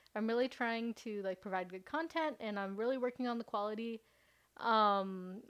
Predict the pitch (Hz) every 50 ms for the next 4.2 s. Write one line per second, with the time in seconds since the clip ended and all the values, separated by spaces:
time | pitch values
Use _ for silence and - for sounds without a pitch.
0 | 226 - 233 214 - 226 208 202 202 202 202 208 214 208 180 208 202 202 202 202
1 | 208 202 196 190 185 185 - - - 196 202 196 - 247 226 - 277 254 - -
2 | 277 269 269 277 277 269 - - - 285 285 294 - - _ _ _ _ _ _
3 | _ _ _ _ _ _ - - 226 226 226 226 226 226 226 226 226 220 220 220
4 | 220 220 226 -